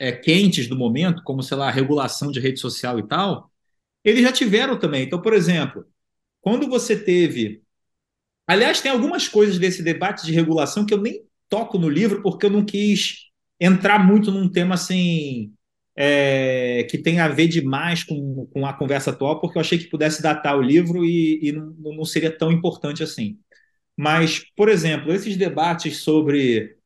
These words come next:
o quanto que a rede social é responsável pelo conteúdo que circula dentro dela,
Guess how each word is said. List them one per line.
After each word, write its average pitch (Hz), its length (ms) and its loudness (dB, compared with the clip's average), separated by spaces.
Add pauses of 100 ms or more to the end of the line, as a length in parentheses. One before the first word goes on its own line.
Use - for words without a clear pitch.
(300)
o 151 160 -6
quanto 262 460 2
que 233 140 -2
a 208 100 2
rede 185 400 2
social 143 840 -6 (220)
é 127 80 -4
responsável 143 960 -2
pelo 147 200 -2
conteúdo 156 480 0
que - 100 -12
circula 135 520 -4
dentro 117 360 -4
dela, 127 480 -6